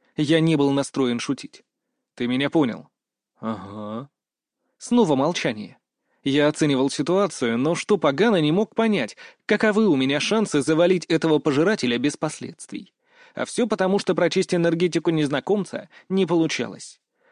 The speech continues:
Он был будто обычным человеком, без дара. Конечно, на крайний случай есть Бунгама,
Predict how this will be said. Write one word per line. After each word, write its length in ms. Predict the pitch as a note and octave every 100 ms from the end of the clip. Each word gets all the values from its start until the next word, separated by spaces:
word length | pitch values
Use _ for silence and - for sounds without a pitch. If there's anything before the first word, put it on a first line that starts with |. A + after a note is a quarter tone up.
| _
Он 260 | - B3 G3+
был 220 | C3 A#2+
будто 420 | C3+ D#3+ - D#3+
обычным 460 | D3+ E3+ G#3+ G#3 G3
человеком, 720 | F#3+ E3+ F3+ F3 A#2 F#2 - -
без 300 | D3 D#3 C3+
дара. 500 | C#3+ E3 - - D3+ _ _ _ _ _ _
Конечно, 480 | - D#3+ A3+ A3+ G3+
на 140 | G3+ F#3+
крайний 420 | E3 E3 C3 B2+
случай 320 | G#3 A#3 D3
есть 300 | A#2 C3 A#2+
Бунгама, 580 | C#3+ G3 A3 G3 -